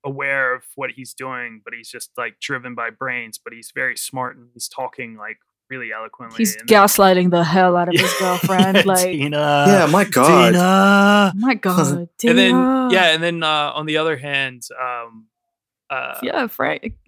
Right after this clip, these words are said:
Speaker 2: right?
Speaker 1: yeah, Frank just, like,
Speaker 2: Frank,
Speaker 1: wants
Speaker 2: that's his name?
Speaker 1: Yeah, he
Speaker 2: Fucking
Speaker 1: just,
Speaker 2: kills
Speaker 1: like,
Speaker 2: himself.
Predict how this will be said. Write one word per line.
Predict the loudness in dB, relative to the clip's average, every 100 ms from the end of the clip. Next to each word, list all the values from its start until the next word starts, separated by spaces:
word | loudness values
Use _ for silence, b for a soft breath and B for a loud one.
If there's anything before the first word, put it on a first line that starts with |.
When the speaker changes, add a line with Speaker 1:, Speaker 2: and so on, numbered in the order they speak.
| _ _ -8
Speaker 2:
right? | -6 -4
Speaker 1:
yeah, | -6 -6
Frank | -2 -2 -2
just, | -4 -2
like, | -2
Speaker 2:
Frank, | -2 -2
Speaker 1:
wants | -2 -4
Speaker 2:
that's | -6
his | -4
name? | -2 -2 -2
Speaker 1:
Yeah, | -2 0
he | 0
Speaker 2:
Fucking | -2 -2
Speaker 1:
just, | -2
Speaker 2:
kills | -2
Speaker 1:
like, | -2
Speaker 2:
himself. | -2 -4 -8 -10